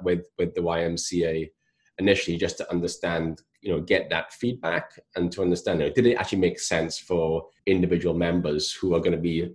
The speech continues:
know, potentially subjects in our future experiment. So we ran a pilot with them, and then we got the feedback. We tinkered or edited our, our design in terms of, like, how we listed the willingness to pay.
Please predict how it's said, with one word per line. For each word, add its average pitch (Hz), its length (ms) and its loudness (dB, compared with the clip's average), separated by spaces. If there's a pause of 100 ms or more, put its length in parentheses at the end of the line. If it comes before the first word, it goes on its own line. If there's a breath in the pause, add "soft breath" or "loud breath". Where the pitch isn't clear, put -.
(120)
know, 87 100 -2
potentially 95 440 -4
subjects - 800 -4 (140)
in 82 140 -4
our 76 140 -2
future 73 320 -6
experiment. - 520 -12
So 95 100 -6
we 90 60 2
ran 104 180 4
a 104 60 4
pilot 90 280 0
with 78 140 -4
them, 78 260 -2
and - 380 -8
then 85 60 2
we 85 100 0
got 110 200 2
the - 60 -4
feedback. 76 580 -4 (260)
We 78 160 -4
tinkered 123 580 4
or 82 300 0
edited 98 380 2
our, 85 220 0
our 82 260 0
design 76 580 -2 (240)
in 80 140 -6
terms 82 300 -4
of, 76 120 -6
like, 78 140 -6
how - 240 -4
we 78 100 0
listed 78 300 -4
the 76 80 -2
willingness 76 240 -4
to - 160 -20
pay. 82 280 -2